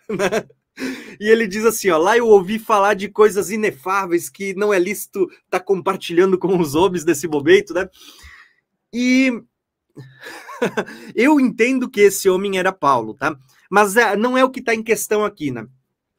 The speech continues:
Mas é justamente essa expressão, terceiro céu. Por que que eu vou fazer essa pergunta? Porque eu quero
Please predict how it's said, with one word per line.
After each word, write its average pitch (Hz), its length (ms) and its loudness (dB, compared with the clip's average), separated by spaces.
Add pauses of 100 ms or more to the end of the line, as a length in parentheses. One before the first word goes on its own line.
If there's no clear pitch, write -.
(500)
Mas 208 280 2
é 262 180 4
justamente 254 640 -2
essa 254 160 -4
expressão, 202 720 -2 (400)
terceiro 269 640 0
céu. 139 480 -4 (680)
Por 277 140 4
que 330 120 6
que 330 80 2
eu 311 60 6
vou 269 260 0
fazer 214 280 0
essa 220 200 -2
pergunta? 220 640 0
Porque - 180 -8
eu 240 60 0
quero 254 320 0